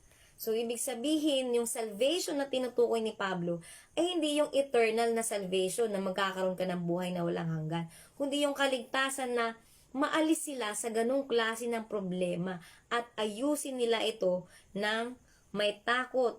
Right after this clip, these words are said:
at panginginig. Ibig sabihin, nandun yung kapakumbabaan nila. Kasi masyado pong mapapride yung ibang tao dun sa Filipos. At ang sabi niya, masolusyonan nila ito at gawin nila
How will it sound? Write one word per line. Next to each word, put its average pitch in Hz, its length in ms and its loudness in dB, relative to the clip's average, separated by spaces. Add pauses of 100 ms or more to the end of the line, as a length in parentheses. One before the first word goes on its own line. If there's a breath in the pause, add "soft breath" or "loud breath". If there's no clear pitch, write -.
at 226 240 -2
panginginig. 220 560 0
Ibig 226 160 -4
sabihin, 214 560 -4 (160)
nandun 214 480 -4
yung - 80 -12
kapakumbabaan 196 880 -4
nila. 185 400 -4 (320 soft breath)
Kasi 226 240 -2
masyado 254 560 0
pong 262 160 0
mapapride 226 800 -2
yung 220 80 -4
ibang 202 400 -4
tao 185 320 0 (320 loud breath)
dun 220 160 -4
sa 233 160 -8
Filipos. 196 640 -4 (320 loud breath)
At 202 80 0
ang 196 80 -2
sabi 254 400 0
niya, 220 160 -4 (240 loud breath)
masolusyonan 196 800 -2
nila 269 240 2
ito 247 320 0
at 190 160 -6
gawin 190 400 0
nila 190 400 -4